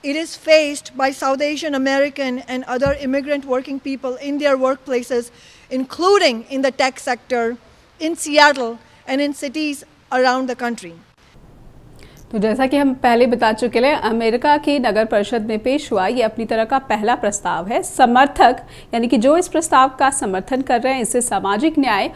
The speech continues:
Speaker 2: और समानता लाने की दिशा में अहम कदम करार दे रहे हैं। ये प्रस्ताव छह एक के, अ, मत से पारित हुआ है। लाए गए अध्यादेश के समर्थकों ने कहा है कि जाति आधारित भेदभाव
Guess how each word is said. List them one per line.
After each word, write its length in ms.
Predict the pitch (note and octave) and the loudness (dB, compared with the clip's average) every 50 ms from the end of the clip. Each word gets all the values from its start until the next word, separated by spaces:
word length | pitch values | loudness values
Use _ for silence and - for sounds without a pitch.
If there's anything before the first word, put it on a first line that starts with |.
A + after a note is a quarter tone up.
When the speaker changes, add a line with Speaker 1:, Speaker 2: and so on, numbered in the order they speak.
| - - - - | -12 -14 -4 2
Speaker 2:
और 120 | C4+ C#4 D4 | 4 4 4
समानता 560 | C#4+ - E4+ C#4+ D4+ D4 C#4+ E4 E4 F4+ F4+ | 6 4 6 8 8 8 6 6 4 2 4
लाने 300 | E4+ C4+ A#3 A3+ A3 A#3+ | 4 4 4 2 2 2
की 100 | A#3 B3 | 0 2
दिशा 340 | F#3+ G3 G3 - - G3 F#3+ | 2 0 -2 -2 -2 -2 -2
में 220 | G3+ B3 D4 - | 0 -2 -2 -2
अहम 260 | - A3+ G#3+ B3 B3+ B3 - D4 | -2 -2 -2 -4 -6 -4 -2 0
कदम 220 | C4+ B3+ B3 B3+ | 0 0 0 -2
करार 340 | C4 - C#4 B3+ A3 F#3+ E3+ | 0 0 2 4 4 2 2
दे 140 | - F3 C#3+ | -2 -4 -4
रहे 140 | - - | -4 -6
हैं। 100 | - F#3 | -8 -6
ये 140 | F3+ F#3 A3+ | -2 0 0
प्रस्ताव 520 | A3+ A#3 C4+ C4 - C4 C4 C4+ D4+ D#4 D4+ | 2 2 0 2 6 6 6 6 6 4 0
छह 160 | - - - C#4 | -4 0 2 4
एक 500 | C#4+ D#4+ D4 - A3 A3+ A#3+ A#3 - - | 4 4 4 4 4 4 4 2 0 -4
के, 300 | - A3 G#3 A3+ C4 F3+ - - - - - - - | -2 0 2 0 0 -2 -6 -18 -18 -18 -14 -4 2
अ, 140 | G3 G#3+ G3+ | 2 4 4
मत 240 | G#3 A3+ A#3+ B3 B3 | 4 4 2 2 2
से 180 | - - A#3+ | 2 2 2
पारित 400 | A#3 A#3 A3 F#3 E3+ A3 C#4+ - | 4 4 2 2 2 0 0 2
हुआ 100 | E4 C#4 | 2 2
है। 220 | B3 C#4 E4+ A4 G4+ | 2 2 0 0 2
लाए 200 | A#3+ G#3 G#3 G#3 | 4 4 4 4
गए 120 | G#3+ A#3+ | 4 4
अध्यादेश 520 | A#3 G#3 F#3+ A#3+ A#3 G3 G3+ G#3 B3+ B3 - | 4 4 4 2 0 2 2 2 2 0 0
के 120 | - B3+ | -2 -2
समर्थकों 580 | B3 - G#3+ G3+ G3 G3 - - - - D4 C#4+ | -2 -2 -2 -2 -2 -4 -4 -6 -4 -2 0 0
ने 100 | C4 G#3 | 0 -2
कहा 200 | - F#3 F3 E3+ | -4 -4 -6 -4
है 180 | F3+ A3 B3+ | -2 0 0
कि 120 | C4+ D4 C4 | 2 2 0
जाति 340 | F#3 G3+ F#3+ G3 G3 C#4+ | 0 0 0 0 0 0
आधारित 360 | D4 C#4 B3 C4 C4 B3 C4 B3 | 0 0 0 0 0 0 0 0
भेदभाव 540 | A3 A#3 A3 A3 G3+ A3 G#3+ G3+ A3 D4+ | 0 2 2 2 2 2 0 0 0 0